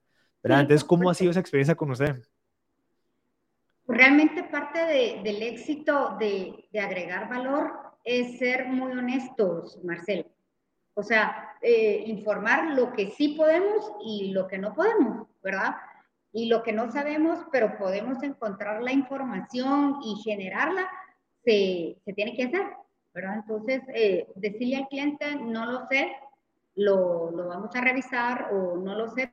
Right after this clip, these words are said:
Speaker 2: permítame, voy a consultar", y nos hacem-, nos asesoramos, ¿verdad? Esa es parte del, del, del valor agregado. Aparte, nosotros, eh, contamos con un jefe ejecutivo de planta,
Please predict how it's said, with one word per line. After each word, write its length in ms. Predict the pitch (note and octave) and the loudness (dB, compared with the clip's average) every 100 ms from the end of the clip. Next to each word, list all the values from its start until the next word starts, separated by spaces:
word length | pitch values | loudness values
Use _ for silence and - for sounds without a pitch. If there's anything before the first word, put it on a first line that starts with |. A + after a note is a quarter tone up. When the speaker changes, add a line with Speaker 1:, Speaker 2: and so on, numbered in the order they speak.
| - | -8
Speaker 2:
permítame, 520 | A3+ G#3 A3 B3+ B3 | -6 -6 -6 -4 -4
voy 140 | G3 G3 | -2 -4
a 100 | - | -4
consultar", 560 | B3 C#4 C4 B3 - - - - _ - | -4 -2 2 2 0 -6 -14 -20 _ 0
y 240 | A#3+ G#3 | 2 4
nos 120 | G3 G3 | 2 -2
hacem-, 340 | F#3+ F3+ E3 _ _ F#3+ | -6 -6 -8 _ _ -12
nos 180 | G3 | -10
asesoramos, 600 | F#3+ A3 B3 F#4+ E4 - - _ _ _ _ | -10 -8 -4 2 2 2 -10 _ _ _ _
¿verdad? 260 | A3 A3+ B3 A#3+ | -2 0 2 2
Esa 220 | B3 D4 | 2 2
es 80 | D4 - - | 0 -4 -4
parte 260 | C4 C4 C#4+ | -2 -2 -2
del, 360 | C4+ A3+ F#3 - | 0 -2 -2 -4
del, 380 | G#3 F3+ F3 - | -4 -4 -8 -8
del 160 | G3+ G3 | -6 -6
valor 300 | F3+ F#3 G#3 | -6 -8 -6
agregado. 640 | B3 G3+ F#3 G#3+ C#4+ D4 - _ _ _ _ | -6 -6 -4 -2 -2 -4 -8 _ _ _ _
Aparte, 400 | A3 G#3+ A3+ C4 | -8 -2 -2 2
nosotros, 560 | C#4 A#3+ G#3+ A#3+ B3+ - - | 0 0 -6 -8 -10 -10 -2
eh, 240 | G#3 F#3+ | -2 -2
contamos 560 | G3 F#3 G3 G#3 B3 A#3+ | -6 -6 -6 -4 -6 -6
con 180 | G#3+ F3+ | -6 -6
un 320 | F#3 G#3+ A3+ | -4 -6 -6
jefe 260 | G#3 G#3+ B3+ | -6 -6 -4
ejecutivo 400 | C4 G3+ G3 G3+ | -6 -6 -2 0
de 120 | A#3+ | 0
planta, 500 | - F#3 G#3+ E4 - | -2 0 2 0 -2